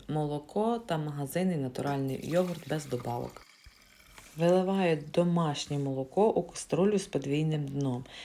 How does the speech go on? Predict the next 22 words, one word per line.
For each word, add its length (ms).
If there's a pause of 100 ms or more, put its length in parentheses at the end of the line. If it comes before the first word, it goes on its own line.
(160)
Якщо 260
такої 420
немає, 500
влийте 480
на 120
дно 180
каструлі 480
п'ятдесят 480
мілілітрів 500
води. 320 (640)
Доводжу 520
до 140
кипіння, 840 (340)
зменшую 680
вогонь 540 (560)
і 300 (100)
кип'ячу 600
молоко 640
хвилин 580
п'ятнадцять. 800 (500)
Незважаючи 960
на 200